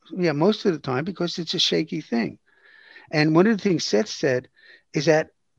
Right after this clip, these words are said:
for a U F O to come into our, uh, level, our plane, it's remarkable that we could see them at all, because they, they have one, you know,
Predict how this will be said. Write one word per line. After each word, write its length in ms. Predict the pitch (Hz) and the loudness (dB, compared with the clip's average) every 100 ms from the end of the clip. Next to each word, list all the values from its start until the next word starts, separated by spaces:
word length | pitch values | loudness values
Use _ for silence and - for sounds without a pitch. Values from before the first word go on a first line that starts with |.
| - | -20
for 240 | - - 160 | -8 2 4
a 100 | 156 | 4
U 220 | 165 220 | 4 4
F 160 | 214 220 | 4 4
O 120 | 190 | 2
to 80 | 151 | 2
come 260 | - 175 | 0 2
into 220 | 170 160 | 2 0
our, 440 | - 147 151 151 151 _ _ _ _ _ _ _ _ - | -4 -2 0 -2 -6 _ _ _ _ _ _ _ _ -4
uh, 320 | 127 123 123 - _ - | -2 -2 -4 -10 _ -8
level, 520 | 135 160 151 110 - | 0 2 0 -6 -6
our 140 | 127 | -6
plane, 520 | 127 - 170 165 117 107 _ _ _ - | -2 2 2 2 -2 -10 _ _ _ -8
it's 160 | 156 165 | -2 2
remarkable 540 | 147 165 185 196 156 | 4 4 2 2 0
that 160 | 147 151 | 0 -2
we 100 | 139 | -4
could 180 | 139 | -6
see 180 | - 165 | -4 -2
them 200 | 156 147 | -2 0
at 80 | 143 | 0
all, 280 | 160 180 131 | 2 2 0
because 380 | 135 - 135 - | -4 -2 -2 0
they, 200 | 165 190 | -2 0
they 180 | 180 | 2
have 140 | 190 160 | 2 2
one, 440 | 147 160 196 202 - _ _ _ _ _ _ _ _ _ _ - | -2 0 2 0 -4 _ _ _ _ _ _ _ _ _ _ 0
you 120 | 170 | 2
know, 200 | 131 135 | 2 -4